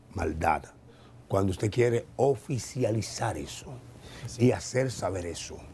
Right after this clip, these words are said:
Speaker 2: Y de eso es que ellos quieren, Nelson, de lo que tú estás diciendo, ellos quieren que nosotros le pidamos perdón. Es que no le podemos pedir perdón porque vamos a estar siempre en desacuerdo.
Speaker 1: Ahora bien, ahora bien, se, se le puede pedir perdón.
Speaker 2: Si le hemos ofendido.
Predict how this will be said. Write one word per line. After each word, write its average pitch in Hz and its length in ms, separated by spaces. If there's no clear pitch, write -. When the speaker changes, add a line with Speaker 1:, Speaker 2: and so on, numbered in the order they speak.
Speaker 2:
Y 175 120
de 160 240
eso 165 180
es 175 100
que 196 80
ellos 185 200
quieren, 143 420
Nelson, 135 380
de 131 100
lo 123 100
que 131 80
tú 127 60
estás 139 160
diciendo, 135 300
ellos 131 200
quieren 151 240
que 165 80
nosotros 139 220
le 139 60
pidamos 127 280
perdón. 151 260
Es 165 100
que 175 120
no 185 120
le 240 80
podemos 185 320
pedir 147 260
perdón 151 240
porque 143 220
vamos 165 220
a - 20
estar 143 200
siempre 147 360
en 135 140
desacuerdo. 143 500
Speaker 1:
Ahora 196 160
bien, 110 300
ahora 85 160
bien, 113 180
se, 90 180
se - 220
le 98 80
puede 101 260
pedir 143 500
perdón. 107 400
Speaker 2:
Si - 40
le 123 80
hemos 220 200
ofendido. 131 500